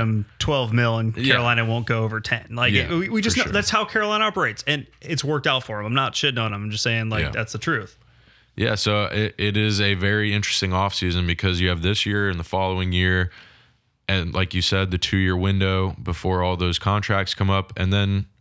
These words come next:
Speaker 2: I mean, even after that, you're gonna have to re-up more players. I mean, Slavin's got three years left.
Speaker 1: Mm.
Speaker 2: And, I mean, if anybody's gonna take a hometown discount, which it's not his hometown, but it's become his home, Jacob Slavin would be that guy. But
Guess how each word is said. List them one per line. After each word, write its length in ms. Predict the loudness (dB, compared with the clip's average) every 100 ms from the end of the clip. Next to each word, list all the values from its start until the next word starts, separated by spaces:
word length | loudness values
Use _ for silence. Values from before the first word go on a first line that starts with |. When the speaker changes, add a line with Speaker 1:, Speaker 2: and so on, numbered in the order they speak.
| _ _ _ _ -6
Speaker 2:
I 60 | 0
mean, 200 | 2 2
even 340 | 2 2 2
after 280 | 2 0 0
that, 360 | 0 0 -2
you're 200 | -6 -2
gonna 220 | 0 2 2
have 240 | 2 0
to 320 | 0 0 0 -4
re-up 480 | -4 0 2 0 -2
more 220 | 0 0
players. 640 | 0 0 0 0 0 -2 -4
I 100 | -4
mean, 440 | -4 -4 -6 -8
Slavin's 500 | -6 -2 -2 0 0
got 220 | 0 -2
three 240 | 0 2 4
years 240 | 2 2
left. 320 | 0 -2 -4 -12 -20 -20 -18
Speaker 1:
Mm. 100 | -16
Speaker 2:
And, 500 | -4 0 0 0 -2 -6 _
I 80 | 0
mean, 460 | 2 2 0 -2 -6 _ -8
if 140 | -2
anybody's 400 | 0 2 2 0
gonna 180 | -2 -2
take 240 | 0 0
a 40 | 0
hometown 500 | 0 0 0 0 0
discount, 480 | -2 -2 -2 -2 -4
which 180 | -6
it's 140 | -6 -2
not 120 | -2
his 180 | -2 -6 _ _
hometown, 560 | -2 -2 0 0 2 0
but 180 | 0 -4 -8 -20 -14 -6
it's 140 | -4
become 340 | -4 0 2
his 160 | 2 2
home, 360 | 2 2 0 -2
Jacob 300 | -2 -2 -4
Slavin 320 | -2 -2 -2
would 80 | -4
be 120 | -2
that 200 | -2 -2
guy. 280 | -2 0 -2
But 260 | -2 -4